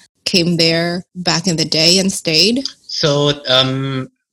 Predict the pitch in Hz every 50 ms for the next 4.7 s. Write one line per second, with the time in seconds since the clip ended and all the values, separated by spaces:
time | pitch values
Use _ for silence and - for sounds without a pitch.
0 | _ _ - 123 120 - 131 135 131 135 143 135 127 123 117 113 113 120 - -
1 | - - 127 113 104 95 - - - - 110 107 104 107 104 - - 110 98 104
2 | 104 - 113 107 110 120 120 - 139 135 135 131 - - - 107 - 117 107 107
3 | 107 - - 117 107 107 104 - 113 104 101 95 104 101 - - 110 104 101 101
4 | 98 92 98 107 110 - - - - 107 110 127 123 -